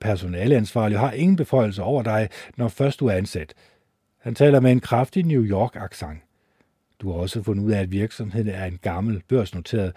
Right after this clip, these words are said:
konservativ bedrift, som er drevet af en tidligere leder i General Motors. I førstnævnte eksempel bør du være særlig opmærksom på det personlige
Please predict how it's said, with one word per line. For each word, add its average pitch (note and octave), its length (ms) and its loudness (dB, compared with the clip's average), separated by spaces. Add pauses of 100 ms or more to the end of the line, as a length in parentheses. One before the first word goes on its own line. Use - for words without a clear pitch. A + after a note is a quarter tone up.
(180)
konservativ C3 640 4
bedrift, G#2+ 400 -2 (280)
som C3+ 160 -2
er C3+ 40 2
drevet A#2+ 420 4
af A#2+ 100 4
en F2+ 100 -2
tidligere C3+ 400 2
leder F2+ 260 -2
i G#2 60 0
General A#2 340 0
Motors. C3 500 -4 (2750)
I D3 80 2
førstnævnte D#3+ 720 8
eksempel A2 460 2
bør G#2+ 180 2
du G2 180 -2
være E2+ 260 -6
særlig A2 320 0
opmærksom F#2+ 520 -6
på - 160 -10
det D#2+ 140 -12
personlige G2+ 460 0